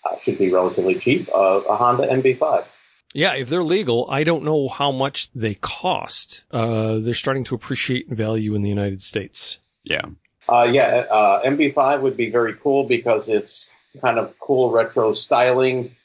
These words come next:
Speaker 1: but it scores cool points in the fact that it looks like a motorcycle and it looks seventies retro. So, and it's
Speaker 3: Yeah.
Speaker 1: a two-stroke. So.
Speaker 3: Agreed.
Speaker 2: Uh, speaking of things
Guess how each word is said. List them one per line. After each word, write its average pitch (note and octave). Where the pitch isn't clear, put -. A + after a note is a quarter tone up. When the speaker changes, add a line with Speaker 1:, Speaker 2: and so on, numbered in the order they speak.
Speaker 1:
but G#2+
it G#2+
scores A#2
cool A#2
points A#2
in A2
the -
fact G2+
that G2
it F2+
looks G2+
like G#2
a F#2
motorcycle F#2+
and A2
it F#2
looks F#2+
seventies F2+
retro. -
So, -
and D3+
it's G2+
Speaker 3:
Yeah. -
Speaker 1:
a -
two-stroke. -
So. -
Speaker 3:
Agreed. D#2
Speaker 2:
Uh, D3
speaking C#4
of F3+
things E3+